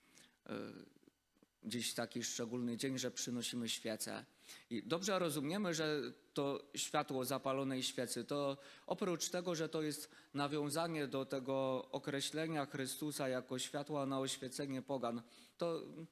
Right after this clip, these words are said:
to nie tak, że zapalamy świeczkę, żeby było fajnie, ale to jest też znak tego, że mamy nieść światło Chrystusa w świat dalej, gdy wyjdziemy z kościoła.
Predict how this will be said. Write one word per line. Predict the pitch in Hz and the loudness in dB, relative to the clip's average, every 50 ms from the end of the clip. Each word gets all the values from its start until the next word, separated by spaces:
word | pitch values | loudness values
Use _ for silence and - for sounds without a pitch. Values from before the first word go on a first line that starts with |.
| - - _ | -16 -8 _
to | - 220 | 0 2
nie | 240 214 185 | 2 4 4
tak, | 180 160 151 | 4 2 2
że | 131 147 151 143 | 4 2 2 2
zapalamy | 131 156 151 - 151 143 151 160 147 147 | 2 2 2 2 4 4 4 4 4 2
świeczkę, | 135 - - 156 147 - - 151 | 0 2 0 0 -2 0 0 0
żeby | 135 139 139 131 139 127 | 0 0 0 0 -2 -2
było | 120 135 131 127 | 0 2 2 2
fajnie, | 123 - 131 123 123 113 113 117 85 - - - - - - - _ - | 2 2 2 2 2 2 0 -2 -2 -4 -8 -16 -20 -20 -20 -14 _ -2
ale | 127 127 131 135 131 127 131 - - - - | 0 0 2 2 0 -2 -4 -8 -20 -8 -4
to | - 180 190 | -2 0 0
jest | 180 156 151 - - - | 0 0 -2 -2 -2 0
też | 143 139 131 131 | 0 0 0 0
znak | 117 131 135 147 143 143 - | -2 0 0 0 0 0 0
tego, | - 143 139 127 135 123 | -2 -2 0 0 0 0
że | 117 127 123 | 0 0 0
mamy | 127 131 131 127 127 123 127 - - - - - - - | 2 2 0 0 0 -2 -4 -6 -12 -20 -20 -18 -8 -4
nieść | 135 165 196 185 - - - - - - - | 0 2 2 2 0 -2 -4 -8 -12 -10 -6
światło | - - - - 170 175 - 170 156 143 131 | -4 -2 0 0 0 0 0 0 0 0 -2
Chrystusa | - 143 127 127 123 - - 160 165 156 - - 127 123 120 120 123 127 - - - - - 127 - - | -2 -2 -2 -2 -2 -2 -2 -2 -2 -2 -2 -2 -2 -2 -4 -6 -10 -16 -20 -20 -20 -20 -20 -20 -14 -10
w | - | -8
świat | - - - 143 139 131 123 - - | -6 -2 2 2 2 2 0 -2 -4
dalej, | 113 127 139 147 139 131 123 120 | 0 2 2 2 2 2 0 -2
gdy | 113 - 135 127 | -2 -2 -4 -2
wyjdziemy | 127 139 131 - 147 147 139 135 127 | -2 -2 -2 -2 -2 -2 -2 -2 -4
z | - | -4
kościoła. | - - 113 - - - 131 127 120 120 123 - | -4 -6 -6 -6 -4 -2 0 0 0 0 -2 -4